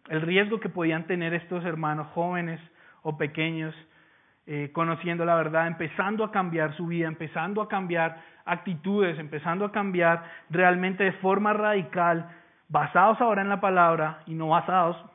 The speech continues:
en lo que la cultura o el mundo les decía. Y Juan también es consciente que, que ya se ha escrito acerca de esto, tal vez no directamente, pero, pero él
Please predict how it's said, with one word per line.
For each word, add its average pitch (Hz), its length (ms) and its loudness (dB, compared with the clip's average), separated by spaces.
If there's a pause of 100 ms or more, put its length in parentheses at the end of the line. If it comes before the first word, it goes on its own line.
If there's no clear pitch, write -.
(640)
en 151 100 -6
lo 151 100 -6
que 151 80 -8
la 139 140 -2
cultura 170 420 0
o 156 100 2
el 147 60 0
mundo 147 260 -4
les 156 160 -4
decía. 151 420 -2 (2750)
Y 190 120 2
Juan 214 200 4
también 269 260 4
es 262 120 -4
consciente 254 640 -2
que, 165 480 -2 (680)
que 156 560 0
ya 175 220 -2
se 208 80 -6
ha 180 40 -2
escrito 180 380 -10
acerca 165 380 -10
de 170 200 -6
esto, 151 420 -12
tal 156 160 -6
vez 175 280 0 (440)
no 165 200 -4
directamente, 170 680 -2
pero, 151 480 -4 (840)
pero 175 200 4
él 175 80 2